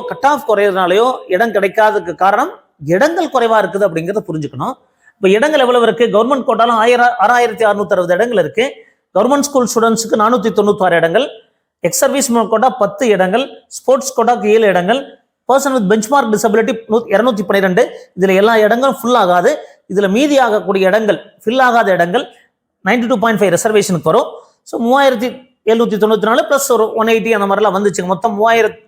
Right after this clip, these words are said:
தொள்ளாயிரத்தி இருபது இடங்கள் வந்தது கடைசியா. செல்ஃப் ஃபைனான்சிங் காலேஜ்ல கவர்மெண்ட் கோட்டால ரெண்டாயிரத்தி தொண்ணூத்தொரு இடங்கள் இருக்குது. பிரைவேட் யூனிவர்சிட்டி, பிரைவேட் மெடிக்கல் காலேஜ் எல்லாம் சேர்த்து. ஐ ஆர் டி வார்டு கோட்டா,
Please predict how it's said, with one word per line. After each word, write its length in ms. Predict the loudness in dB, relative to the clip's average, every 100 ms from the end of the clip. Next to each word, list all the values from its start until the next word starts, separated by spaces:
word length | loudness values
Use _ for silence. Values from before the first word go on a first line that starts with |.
| -2
தொள்ளாயிரத்தி 480 | 0 2 2 0 -6 -4
இருபது 200 | -2 0 0
இடங்கள் 260 | 0 0 0
வந்தது 220 | -4 -6 _ _ _ -4
கடைசியா. 320 | -4 -2 -4 -4 _ -20 -20 _ _ -2
செல்ஃப் 200 | 0 0
ஃபைனான்சிங் 400 | 0 0 -2 0
காலேஜ்ல 280 | 0 0 2
கவர்மெண்ட் 320 | 2 2 -2 -2
கோட்டால 340 | 0 2 2 0 -8 -20 _ _ -4
ரெண்டாயிரத்தி 400 | 2 2 2 -2 0
தொண்ணூத்தொரு 300 | 0 0 0
இடங்கள் 180 | 0 0
இருக்குது. 200 | -2 -2
பிரைவேட் 260 | 0 0 0
யூனிவர்சிட்டி, 440 | 0 2 0 -4 -6
பிரைவேட் 260 | -2 -2 -2
மெடிக்கல் 260 | -2 -2 0
காலேஜ் 200 | 0 0
எல்லாம் 180 | 0 0 0
சேர்த்து. 240 | -4 -4 -16 _ _ _ _ _ -2
ஐ 60 | 2 2
ஆர் 120 | 2
டி 80 | -2 0
வார்டு 260 | 2 2 0
கோட்டா, 220 | -2 0